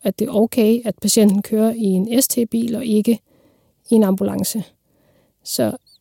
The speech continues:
vær nu sikker, inden du gør noget. Spørg ind og sørg for at få afstemt, hvad er det, de mener med det, der står på skærmen. Og det samme, når du kommer ud på afdelingen og måske får vist, at der er minus H L R,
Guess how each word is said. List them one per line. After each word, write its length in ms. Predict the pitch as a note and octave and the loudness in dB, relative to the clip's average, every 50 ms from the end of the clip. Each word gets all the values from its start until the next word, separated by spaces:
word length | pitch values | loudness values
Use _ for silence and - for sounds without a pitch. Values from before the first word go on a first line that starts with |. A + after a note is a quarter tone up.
| _ _ _ _ - | _ _ _ _ -2
vær 200 | A3+ A3 A3+ A3 | 0 2 4 4
nu 120 | A3+ A#3+ | 4 4
sikker, 420 | A#3+ - - - C4+ B3+ - B3+ A#3+ - - _ _ _ _ _ _ _ _ _ _ _ - | 2 2 2 2 2 2 2 0 -4 -4 -10 _ _ _ _ _ _ _ _ _ _ _ -2
inden 200 | B3+ G#3+ G#3+ G#3+ | 0 2 2 2
du 100 | G#3 G#3 | 0 -2
gør 160 | - G#3+ G3+ | -2 -2 -2
noget. 180 | G#3 G#3 G#3+ G#3 | 0 0 -2 -2
Spørg 280 | - - - A3 A3+ - - _ | -2 -2 -2 -2 -2 -2 -6 _
ind 220 | - B3 A#3+ C#4 - _ _ _ - _ | 0 0 0 0 -4 _ _ _ -14 _
og 140 | C4 A3+ G#3 | -8 -8 -6
sørg 340 | - - - C4 A3+ A3 A3 | -4 -2 0 2 2 2 2
for 140 | - A3+ A3 | 2 0 -2
at 60 | - | -2
få 120 | - B3+ C4+ | -4 -8 -4
afstemt, 600 | - G#3+ G#3+ A3+ A#3 - - A3+ G3 A3+ A3 - - _ _ _ _ _ _ _ _ _ _ _ _ _ | -2 0 2 2 2 2 0 0 0 0 -2 -8 -14 _ _ _ _ _ _ _ _ _ _ _ _ _
hvad 160 | A3+ A3 G#3+ G3+ | 2 4 4 4
er 120 | G3+ G#3+ | 4 4
det, 160 | A3+ A#3 A3 | 2 2 2
de 60 | A3 | 4
mener 400 | G#3+ G#3+ A3+ A#3+ A3+ G3+ G#3 G3+ F#3 - | 4 6 6 6 4 2 0 -4 -6 -4
med 100 | - G#3+ | -2 -2
det, 120 | G3 G3+ G3+ | 0 0 0
der 80 | G#3 | -2
står 220 | G#3 - - G#3+ G3 | -2 0 0 0 0
på 100 | - G3+ | 0 -4
skærmen. 500 | - - - G#3 G3+ G3 F#3+ F#3 F3+ - - _ _ _ _ _ _ _ _ _ _ _ _ _ - | -6 -6 -4 -4 -4 -4 -4 -6 -8 -10 -12 _ _ _ _ _ _ _ _ _ _ _ _ _ -4
Og 140 | - G3 G3 | -2 0 2
det 80 | G#3+ | 2
samme, 460 | - - A3+ G3 G3 G#3 A3+ B3 C4 B3+ | 2 2 2 2 4 4 6 6 6 4
når 100 | G#3 G3 | 4 2
du 80 | G3+ | 0
kommer 200 | - - G#3+ A3 | 0 2 2 2
ud 60 | A#3 | 2
på 80 | - A#3 | 2 0
afdelingen 640 | - - F#3+ G#3+ B3 A#3 A#3 G3 G#3 G#3 G3+ G3 | -2 0 0 0 2 2 2 0 0 0 0 0
og 80 | G3 F#3+ | 0 0
måske 380 | G3 G3+ - - - A3 A3+ A3 | 0 0 -2 0 0 0 0 -2
får 460 | - - - A3 F#3+ F#3+ F#3+ F#3+ - - | -4 -2 0 2 2 2 0 -2 -2 0
vist, 440 | A3 A3 C4 C4 B3 - - - - | 2 4 6 6 4 2 -2 -6 -6
at 180 | B3 G3 - - | -6 -6 -4 -2
der 60 | G3+ | 0
er 40 | F#3+ | 2
minus 380 | G3 G3 G3+ G3+ G#3 G#3+ - | 4 6 6 6 6 4 2
H 80 | - - | 0 -2
L 200 | G3 F#3+ F#3+ F#3+ | -2 0 0 -2
R, 160 | F#3 G3 F#3+ | -4 -4 -6